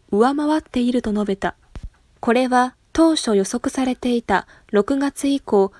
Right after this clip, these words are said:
流行が減少し始めるのではなく、より急速に加速していることを示している。ホプキンス大学の統計によると、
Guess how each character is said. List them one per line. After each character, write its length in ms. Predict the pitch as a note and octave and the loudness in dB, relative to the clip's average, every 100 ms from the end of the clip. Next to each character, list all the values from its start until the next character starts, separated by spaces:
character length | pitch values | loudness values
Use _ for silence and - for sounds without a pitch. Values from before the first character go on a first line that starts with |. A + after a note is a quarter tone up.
| _ | _
流 220 | A3 C4 D4+ | 0 0 -2
行 300 | - C#4+ C#4 | -2 -2 0
が 260 | C4 - _ - | 0 0 _ 0
減 180 | A#3+ D4+ | 0 0
少 300 | - D4 D4 | 0 0 0
し 160 | C4+ | -2
始 260 | C#4 C#4 C#4+ | -2 -2 0
め 140 | C#4+ | 0
る 80 | C4+ | 0
の 120 | A3 | -2
で 140 | G3+ G3 | -2 -2
は 140 | F#3+ | -2
な 120 | G3 | -6
く、 220 | - F#3 - - - - - | -6 -10 -10 -20 -20 -16 2
よ 100 | G#3+ | 4
り 140 | C4+ | 4
急 240 | - C4 C#4+ | 0 0 0
速 320 | - C#4 C4+ | 0 -2 -2
に 140 | C4 | -2
加 200 | - - | -4 -10
速 280 | - C4+ D#4 | -8 -2 -2
し 80 | - | -2
て 200 | - E4 | -2 0
い 40 | |
る 100 | D#4 | 0
こ 160 | - C4+ | -2 -2
と 180 | D4+ C#4 | 0 0
を 60 | |
示 340 | A#3 G3 F#3+ G3+ | 0 -2 -2 -4
し 20 | |
て 140 | - | -4
い 100 | F#3 | -2
る。 140 | F3+ - _ _ _ _ _ _ _ - - _ _ _ | -2 -6 _ _ _ _ _ _ _ -20 -20 _ _ _
ホ 140 | A3+ | -4
プ 160 | - D#4 | 0 -4
キ 220 | - E4 | 0 -2
ン 40 | |
ス 140 | - E4 | -2 0
大 240 | E4+ E4 | 2 2
学 240 | D#4 C#4+ A#3+ | 0 -4 -4
の 80 | |
統 260 | D#4+ A#3 C4 | -2 0 0
計 240 | - C4+ | 0 -2
に 140 | B3+ B3+ | -2 -2
よ 120 | B3+ | -2
る 100 | B3+ | -4
と、 280 | - G3+ | -2 -2